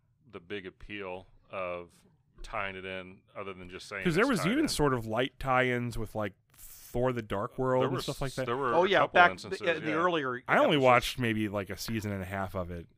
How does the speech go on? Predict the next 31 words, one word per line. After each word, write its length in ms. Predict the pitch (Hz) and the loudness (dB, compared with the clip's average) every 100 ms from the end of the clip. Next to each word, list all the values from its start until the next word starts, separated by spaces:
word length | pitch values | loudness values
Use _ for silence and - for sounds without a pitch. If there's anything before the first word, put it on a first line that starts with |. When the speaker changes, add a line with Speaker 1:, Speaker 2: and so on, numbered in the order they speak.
| - | -14
Speaker 2:
and 80 | 107 | -6
Speaker 3:
There, 80 | - | -4
Speaker 2:
just 100 | 170 | -4
Speaker 3:
it's 100 | - | -4
Speaker 2:
kinda 160 | 101 185 | 4 4
lost 80 | 202 | 4
Speaker 3:
definitely, 260 | 190 170 | 2 -4
Speaker 2:
interest. 340 | 151 - 151 - | -4 -6 -8 -8
Speaker 3:
it's, 80 | - - | -10 -8
the 80 | |
first 320 | 156 202 214 - | -6 -6 -6 -8
season 300 | 165 143 139 | -8 -8 -10
in 60 | |
particular 500 | 123 123 190 185 120 | -10 -8 -6 -6 -10
ties 360 | 113 139 127 131 | -10 -6 -6 -6
into 160 | 127 113 | -12 -12
W-, 140 | 113 - | -16 -18
Winter 460 | 139 120 165 160 | -16 -6 -6 -6
Soldier 400 | - 117 120 113 - | -10 -14 -14 -18 -20
quite, 280 | - 147 147 - _ - | -4 -2 -2 -6 _ -12
quite 300 | 110 156 160 | 2 2 2
Speaker 1:
Yes. 80 | - | 0
Speaker 3:
actively. 540 | 143 - 131 101 - _ | -2 -2 -8 -14 -20 _
Speaker 1:
Yes. 380 | 107 82 - - _ _ _ _ _ | -14 -14 -14 -20 _ _ _ _ _
The, 140 | 113 | -6
the, 120 | 127 127 139 | -6 -6 -6
it 140 | 135 - | -10 -10
t-, 100 | 165 | -12
it 260 | 135 - | -12 -12
ties 340 | - 143 135 117 | -4 -4 -2 -4
in, 360 | 120 113 113 | -6 -8 -12